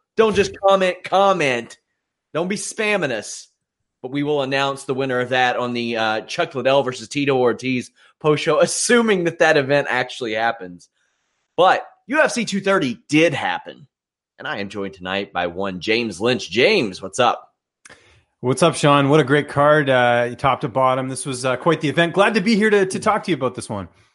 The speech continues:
Speaker 1: Yeah, this was a blast. You talked to several fighters. Can't wait to, to hear about that. Uh, let's jump right into it, guys. Leave us a thumbs up, subscribe,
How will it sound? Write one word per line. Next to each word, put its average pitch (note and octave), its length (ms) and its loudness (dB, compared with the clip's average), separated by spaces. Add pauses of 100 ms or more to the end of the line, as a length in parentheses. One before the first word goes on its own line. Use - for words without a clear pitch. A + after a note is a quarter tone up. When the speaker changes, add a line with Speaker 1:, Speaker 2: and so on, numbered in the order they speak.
Speaker 1:
Yeah, C3 320 0
this C#3+ 180 2
was E3+ 120 0
a C3+ 60 2
blast. B2+ 520 2
You A#2 60 -4
talked D3+ 300 2
to B2+ 60 -6
several D3 340 0
fighters. C#3 500 0
Can't C#3+ 240 -2
wait C3+ 180 0
to, G#2+ 160 -4
to A#2+ 120 -14
hear C3 200 0
about A#2 300 0
that. B2+ 420 0 (400)
Uh, B2 180 2
let's D3+ 360 2
jump F#3 200 4
right F3 220 4
into D3 260 -2
it, A2+ 120 -2
guys. B2+ 240 2
Leave G3 100 0
us G3 100 -8
a F3 60 -6
thumbs E3 320 -2
up, C#3+ 240 2
subscribe, C3 800 0